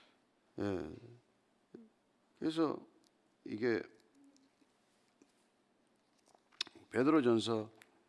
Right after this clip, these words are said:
일 장, 예, 십오 절, 십육 절 한번 읽겠습니다. 시작. "오직 너희를 부르신 거룩한 이처럼 너희도 모든 행실에 거룩한 자가 되라.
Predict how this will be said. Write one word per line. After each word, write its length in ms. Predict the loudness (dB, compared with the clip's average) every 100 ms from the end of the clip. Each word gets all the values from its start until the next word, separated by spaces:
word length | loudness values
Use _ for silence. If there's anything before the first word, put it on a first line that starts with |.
| _ _ -20 -20 -4
일 160 | -2
장, 440 | 2 4 4 2 -4 -10 -18 _ _ _ _ _ _ -12
예, 180 | -10 -10
십오 420 | -10 -8 -2 -2
절, 300 | -2 -4 -6 -12 -20 _ _ -20
십육 440 | -8 -4 -2 -4
절 160 | -8 -10
한번 240 | -12 -14 -14
읽겠습니다. 420 | -16 -18 -20 _ _ _ _ _ _ _
시작. 420 | -12 -6 -4 -4 -6 -20 -20 -10 8
"오직 360 | 10 10 8
너희를 440 | 10 10 10 8 8
부르신 480 | 4 8 6 6
거룩한 720 | 8 10 10 8 4 4 6 4
이처럼 560 | 4 6 6 6 2 -2 -12 -10 8
너희도 300 | 10 10 8
모든 420 | 6 6 8 8
행실에 460 | 8 6 8 8
거룩한 540 | 8 8 8 6 6 6
자가 200 | 6 6
되라. 240 | 4 0